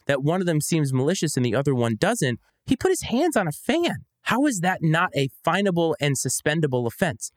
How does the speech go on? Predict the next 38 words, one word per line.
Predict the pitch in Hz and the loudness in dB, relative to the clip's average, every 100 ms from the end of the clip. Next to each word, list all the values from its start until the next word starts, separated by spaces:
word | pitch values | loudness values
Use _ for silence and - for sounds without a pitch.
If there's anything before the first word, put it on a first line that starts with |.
| _ - | _ -4
Just | 254 - | -4 -2
because | 311 226 196 | -2 0 0
it's | 170 | -2
game | 143 151 175 | 0 0 0
five, | - 127 127 | 0 0 0
just | 123 170 | -2 -4
because | 240 - 202 | -2 -2 -2
the | 156 | 0
Nuggets | 147 180 175 | 0 0 0
are | 151 | 0
the | 139 | 0
number | 139 139 | 0 0
one | 135 | 0
seed | 135 185 143 | 0 0 0
doesn't | 139 180 - | 2 0 0
mean | 139 208 262 | 2 4 2
anything. | 139 107 - 92 71 _ _ | 2 0 -2 -4 -6 _ _
If | 170 151 | -4 -2
that | 151 190 247 | 0 0 0
is | 202 185 | -2 0
not | 175 185 | 0 0
something | - 180 180 180 | 0 -2 0 0
that | 147 | 0
you're | 123 139 | 0 0
concerned | 156 127 180 190 | -2 0 0 0
about | 170 160 160 | 0 0 0
with | 127 110 | 0 -2
Draymond, | 131 175 202 185 180 180 _ - | 0 0 2 0 0 -2 _ -4
then | 160 151 | -2 0
I | 156 | 0
don't | 202 | 0
understand | 190 175 185 160 | 0 0 0 0
how | 151 | 0
you're | 143 135 131 | 0 0 0
concerned | - 117 139 123 | 0 -2 0 2
about | 113 107 | 2 0
it | 90 | -2
here. | 98 82 | -4 -6